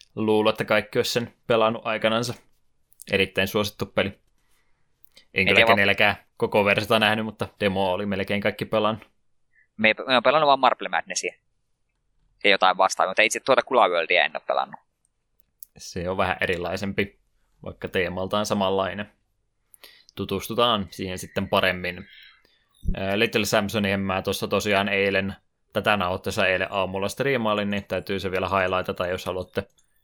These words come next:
Speaker 1: vilkasta, ja Cool Worldia varmaan itse sitten striimailen myöskin lähitulevaisuudessa. Se ainakin suunnitelma oli, että nyt jatkossa kaikki tulevat pelit tulee itse ainakin striimattua. Eetu saa luvan myös sen saman tehdä, jos haluat.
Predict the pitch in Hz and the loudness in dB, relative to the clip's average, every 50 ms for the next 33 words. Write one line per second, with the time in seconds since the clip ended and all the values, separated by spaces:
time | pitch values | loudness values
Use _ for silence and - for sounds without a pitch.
0 | _ _ - 101 98 95 95 - 104 98 - - 104 95 95 95 - 98 95 92 | _ _ 0 2 4 2 2 0 -2 -4 -2 0 0 0 0 -2 -4 -6 -4 -4
1 | 95 95 92 90 92 - 101 101 98 95 104 104 101 101 92 90 101 104 - - | -2 -2 -2 -2 -2 -2 -2 -2 -2 -2 -2 -2 -2 -4 -2 -2 -4 -6 -6 -8
2 | - - - 104 - - 101 98 95 92 95 90 90 92 92 90 90 92 95 - | -8 -6 -6 -4 -4 -2 0 0 0 0 0 -2 -2 -2 -4 -4 -6 -6 -6 -4
3 | - 101 95 95 - _ _ _ - - - _ _ - _ _ - 92 90 92 | -4 -4 -4 -6 -10 _ _ _ -20 -20 -20 _ _ -20 _ _ -6 -4 -4 -2
4 | 90 - 92 92 92 90 90 90 90 - 98 90 95 95 - - 107 87 - - | -2 -2 0 0 2 2 2 2 2 -2 -2 -2 -2 -2 0 0 -2 -2 -2 -8
5 | _ _ _ _ _ _ _ _ _ _ _ _ _ _ _ - - _ _ _ | _ _ _ _ _ _ _ _ _ _ _ _ _ _ _ -20 -20 _ _ _
6 | _ - - - - - - - - 110 95 95 82 - 101 95 92 92 95 95 | _ -14 -12 -10 -6 -6 -4 0 0 2 2 2 2 2 2 2 2 2 2 2
7 | - - 95 95 - - - - 92 87 90 - - 101 107 101 - 95 92 - | 0 0 -2 -4 -6 -6 -2 0 0 0 0 -2 -4 -4 -2 0 2 0 0 0
8 | - 104 - - - - 104 90 87 90 98 98 - - 92 90 90 - - 98 | -4 -6 -6 -6 -4 -2 0 2 2 2 0 -2 -2 -2 -2 -2 -2 -2 -2 0
9 | 95 92 90 90 - 101 - - - - 101 90 92 90 98 98 - - 95 95 | 2 2 2 2 0 -2 -2 -4 -4 -2 -2 0 0 0 -2 -2 -2 0 0 0
10 | 87 87 87 - - - 101 92 - - _ _ _ _ - - - - - - | 0 0 -2 -6 -2 0 0 0 0 -6 _ _ _ _ -20 -20 -20 -20 -20 -20
11 | _ _ - 98 90 85 - 95 - 98 98 95 90 85 107 104 95 98 95 95 | _ _ 0 0 2 2 0 2 4 4 4 4 2 0 0 0 2 2 2 2
12 | 95 98 98 92 - - 107 101 98 104 98 98 95 92 87 95 90 90 90 95 | 2 2 0 0 2 2 2 2 4 4 2 2 2 0 -2 0 0 0 0 0
13 | 98 95 - 98 90 92 95 104 - - | -2 -2 0 0 0 0 -2 -4 -8 -12